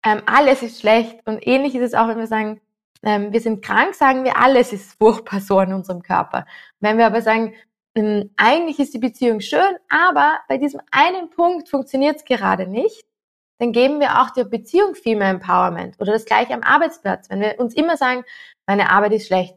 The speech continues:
ich mag meine Arbeit nicht, meine Arbeit“, anstatt zu sagen, „Ich mag diesen einen Punkt der Arbeit nicht, ich mag diese eine Arbeitskollegin nicht, mit meinem Chef komme ich nicht zurecht, aber eigentlich alle Arbeitskollegen sind super“, aber eigentlich die Aufgaben, die ich hab,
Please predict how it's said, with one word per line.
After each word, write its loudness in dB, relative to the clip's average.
ich -16
mag 0
meine -2
Arbeit -4
nicht, -20
meine -2
Arbeit“, -2
anstatt -2
zu -6
sagen, -2
„Ich -16
mag 0
diesen -4
einen 0
Punkt -2
der 4
Arbeit 2
nicht, -16
ich -20
mag -8
diese -2
eine -2
Arbeitskollegin -2
nicht, -8
mit -4
meinem -2
Chef -4
komme -4
ich -6
nicht -6
zurecht, -2
aber 2
eigentlich -4
alle 2
Arbeitskollegen -2
sind -8
super“, -2
aber 4
eigentlich -2
die -10
Aufgaben, 2
die -14
ich -18
hab, 0